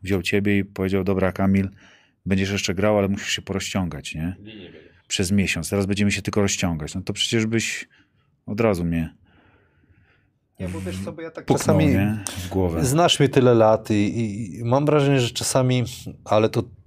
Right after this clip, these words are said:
Speaker 3: to miejmy nadzieję, że to właśnie zaowocuje właśnie tymi, i, i jest, mamy chłopaków w Eu-, w Europie, jednak idą za naszych, tak nie było
Speaker 1: Nie
Speaker 3: za bardzo.
Speaker 1: było, nie
Speaker 3: Koszar
Speaker 1: było,
Speaker 3: poszedł,
Speaker 1: tak,
Speaker 3: Dylu,
Speaker 1: tak, tak.
Speaker 3: chociaż nie, nie możemy mówić, Szewcu, Lampy, no
Speaker 1: No
Speaker 3: tak
Speaker 1: tak,
Speaker 3: gadać,
Speaker 1: tak,
Speaker 3: to
Speaker 1: tak,
Speaker 3: by,
Speaker 1: ale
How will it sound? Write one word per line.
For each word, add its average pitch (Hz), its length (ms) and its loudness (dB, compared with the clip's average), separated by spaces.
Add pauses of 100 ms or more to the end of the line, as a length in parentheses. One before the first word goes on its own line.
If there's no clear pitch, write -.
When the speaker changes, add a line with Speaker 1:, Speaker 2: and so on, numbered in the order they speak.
(180)
Speaker 3:
to - 120 0
miejmy 117 280 6
nadzieję, 107 280 6
że 101 120 4
to 101 100 -2
właśnie 101 280 0
zaowocuje 98 540 2
właśnie 90 280 -4
tymi, 98 200 -2 (300)
i, 107 160 -8 (120)
i 117 80 -2
jest, 107 300 4
mamy 98 340 0 (160)
chłopaków 98 500 0
w - 40 2
Eu-, 98 340 2
w 98 40 -2
Europie, 98 380 2
jednak 95 280 0
idą 92 440 0 (340)
za 110 140 0
naszych, 113 320 0
tak - 240 0
nie 120 100 2
było 110 260 4
Speaker 1:
Nie 92 60 4
Speaker 3:
za 87 120 2
bardzo. 92 220 4
Speaker 1:
było, 85 200 2 (120)
nie 107 60 -2
Speaker 3:
Koszar 117 300 4
Speaker 1:
było, 104 100 2
Speaker 3:
poszedł, 107 240 2
Speaker 1:
tak, 98 100 0
Speaker 3:
Dylu, 117 300 6
Speaker 1:
tak, - 120 -10
tak. 82 120 -10
Speaker 3:
chociaż 139 300 4
nie, 175 140 6
nie 139 120 6
możemy 131 300 6
mówić, 139 240 6
Szewcu, 104 360 4
Lampy, 107 260 2
no 107 80 2
Speaker 1:
No 110 60 4
Speaker 3:
tak 104 100 2
Speaker 1:
tak, 156 120 4
Speaker 3:
gadać, 113 240 6
Speaker 1:
tak, 127 140 4
Speaker 3:
to 139 80 8
Speaker 1:
tak, - 20 2
Speaker 3:
by, - 40 2
Speaker 1:
ale 117 280 4